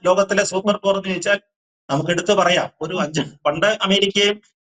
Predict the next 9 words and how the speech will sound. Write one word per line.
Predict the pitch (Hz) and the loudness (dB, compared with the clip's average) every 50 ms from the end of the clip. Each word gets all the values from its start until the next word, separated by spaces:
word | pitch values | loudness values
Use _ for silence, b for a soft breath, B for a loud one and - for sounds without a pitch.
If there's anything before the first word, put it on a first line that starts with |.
| _ - | _ -4
റഷ്യയും | 190 185 - 202 202 202 196 | -2 0 2 2 2 2 0
അങ്ങനെയൊക്കെയുള്ള | 180 185 180 190 196 190 - 196 196 196 190 | -2 -2 0 0 0 0 -2 -2 0 0 0
അഞ്ച് | 185 190 196 | 0 0 2
രാഷ്ട്രങ്ങളെ | 196 170 170 - 208 208 208 208 | 2 2 2 2 0 0 0 0
നമുക്ക് | 202 196 190 196 | 0 0 0 0
പറയാൻ | 196 190 135 139 160 196 196 | 0 2 2 2 2 0 -2
പറ്റുന്നുള്ളായിരുന്നു. | 190 - 185 165 160 151 139 127 120 - 123 127 | -4 -8 -8 -6 -4 -2 -2 -2 -2 -2 -4 -4
ഇപ്പൊ | 127 - 196 | -2 -2 0
അങ്ങനല്ല, | 196 220 226 226 220 214 190 - - | 0 -2 -4 -2 -2 -2 -2 -2 -4